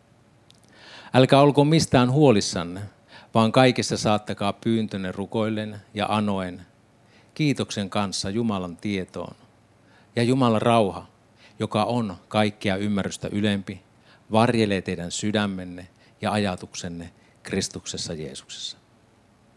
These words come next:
Tulkaa minun luokseni kaikki te, jotka teette raskasta työtä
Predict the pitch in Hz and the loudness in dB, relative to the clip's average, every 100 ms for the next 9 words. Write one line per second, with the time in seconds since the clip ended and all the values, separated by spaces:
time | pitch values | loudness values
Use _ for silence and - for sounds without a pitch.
0 | _ _ _ _ _ _ _ _ _ _ | _ _ _ _ _ _ _ _ _ _
1 | _ _ _ _ _ _ _ _ _ _ | _ _ _ _ _ _ _ _ _ _
2 | _ _ _ _ _ - 160 147 131 117 | _ _ _ _ _ 4 6 8 8 6
3 | 110 113 117 123 107 104 98 - 110 101 | 6 6 8 6 6 0 -2 4 4 2
4 | - 101 113 107 - 104 104 - 101 110 | -4 0 4 4 0 -4 -4 -2 0 0
5 | 104 - - - - 113 110 110 | 0 -4 -8 -6 2 4 4 0